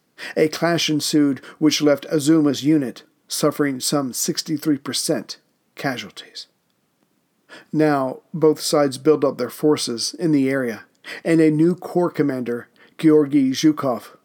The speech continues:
was sent in to lead the Soviet side. Zhukov brought with him motorized and armored forces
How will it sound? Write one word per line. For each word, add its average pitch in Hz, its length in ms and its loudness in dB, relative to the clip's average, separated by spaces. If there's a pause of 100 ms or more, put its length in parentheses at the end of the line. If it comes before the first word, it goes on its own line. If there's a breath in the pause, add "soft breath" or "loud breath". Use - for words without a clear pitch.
(180)
was 147 160 0
sent 135 340 -2
in 120 260 -4 (280)
to - 160 4
lead 143 480 2
the 160 100 2
Soviet 143 440 2
side. - 380 -10 (760 loud breath)
Zhukov 165 580 0
brought 147 320 2
with 151 140 2
him 139 380 -4
motorized 139 800 2
and 147 240 -6
armored 151 320 2
forces 127 600 -4